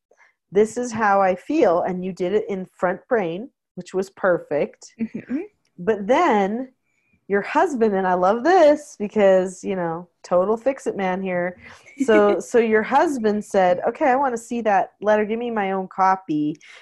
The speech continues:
Speaker 1: because then
Speaker 2: <laughs>
Speaker 1: I wanna come up with what,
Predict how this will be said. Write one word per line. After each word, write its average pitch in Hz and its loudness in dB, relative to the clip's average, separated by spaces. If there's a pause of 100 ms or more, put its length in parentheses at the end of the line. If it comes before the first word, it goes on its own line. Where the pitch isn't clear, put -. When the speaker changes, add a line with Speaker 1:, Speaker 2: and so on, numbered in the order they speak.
Speaker 1:
because 202 2
then 214 2
Speaker 2:
<laughs> - -2
Speaker 1:
I 277 4
wanna 240 0
come 220 -2
up 196 0
with 180 4 (640)
what, 190 0